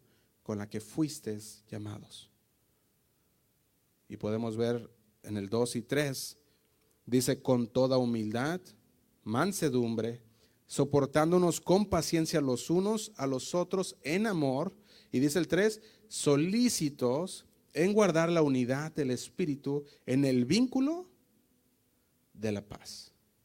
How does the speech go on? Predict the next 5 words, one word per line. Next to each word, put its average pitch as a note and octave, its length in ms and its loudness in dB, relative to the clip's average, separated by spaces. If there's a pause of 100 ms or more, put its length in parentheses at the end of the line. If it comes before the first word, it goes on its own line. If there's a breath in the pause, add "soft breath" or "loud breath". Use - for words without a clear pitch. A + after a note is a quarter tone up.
(960)
Solícitos A2 1300 -8 (560)
en G2+ 180 -10
guardar G#2 520 -6
la B2+ 100 -4
unidad A2+ 480 -6